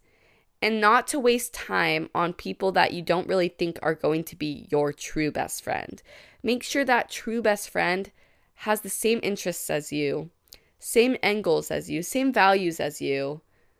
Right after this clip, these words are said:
s-, at least similar. And also, when I'm saying this, please don't be judging people. If you guys are hanging out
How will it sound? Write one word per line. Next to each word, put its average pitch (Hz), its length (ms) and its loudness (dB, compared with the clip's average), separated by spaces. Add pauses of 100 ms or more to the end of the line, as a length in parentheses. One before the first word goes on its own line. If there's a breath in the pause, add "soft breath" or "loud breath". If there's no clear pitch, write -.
(200)
s-, - 280 -8
at 269 160 12
least 285 260 2
similar. 190 760 6 (720)
And 240 560 4 (340)
also, 202 640 2 (460)
when 214 180 2
I'm 247 200 8
saying 226 340 4
this, 285 220 0
please 269 360 0
don't 415 220 4
be 349 120 4
judging 175 520 4
people. - 560 -10 (880 soft breath)
If 247 180 4
you 220 300 -2
guys 320 380 6 (120)
are 226 140 6
hanging 226 400 0
out 180 260 4